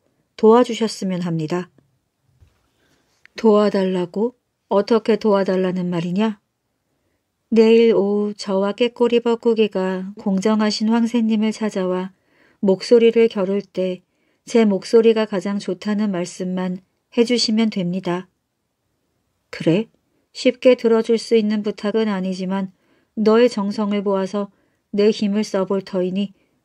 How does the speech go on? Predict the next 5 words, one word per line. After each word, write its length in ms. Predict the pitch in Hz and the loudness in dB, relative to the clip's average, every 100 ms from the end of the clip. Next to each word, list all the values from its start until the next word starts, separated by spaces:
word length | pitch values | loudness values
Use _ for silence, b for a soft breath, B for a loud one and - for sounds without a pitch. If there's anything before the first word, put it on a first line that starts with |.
| _ | _
걱정 520 | - 190 185 202 196 | -2 -2 0 -4 -2
말고 420 | 196 185 202 202 _ _ _ - | -2 0 0 -2 _ _ _ -6
돌아가거라. 800 | - 196 208 196 175 165 185 - _ _ _ _ _ _ _ _ _ _ | -2 0 0 -2 -2 -2 -4 -8 _ _ _ _ _ _ _ _ _ _
감사합니다, 720 | - 196 190 233 226 220 220 220 | -6 -4 -2 0 0 0 0 0
황새님. 500 | 220 214 202 196 | -2 -2 -4 -4